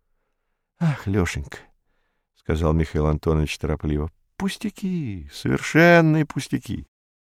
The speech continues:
А вот ты посмотри, какой получается удивительный виток. Из вертикали», он стал показывать руками,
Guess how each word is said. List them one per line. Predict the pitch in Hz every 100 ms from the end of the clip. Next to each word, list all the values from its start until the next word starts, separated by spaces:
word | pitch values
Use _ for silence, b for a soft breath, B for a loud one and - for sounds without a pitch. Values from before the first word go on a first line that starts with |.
| _
А | 98 110
вот | 151
ты | - -
посмотри, | 143 - 135 131 156 190
какой | 135 120 147
получается | - 123 113 - 151 170 151 - 143 b b b b b _
удивительный | 110 95 92 95 156 196 - 170 165 160 156
виток. | 139 147 _ - 85 58 - - - _ _ _ _ _ _ _ _ _
Из | 82 71
вертикали», | 71 78 73 - - - 147 185 185 92 80 - _ _ _ _ -
он | 85
стал | - 73
показывать | 69 82 80 67 65 -
руками, | - 60 55 57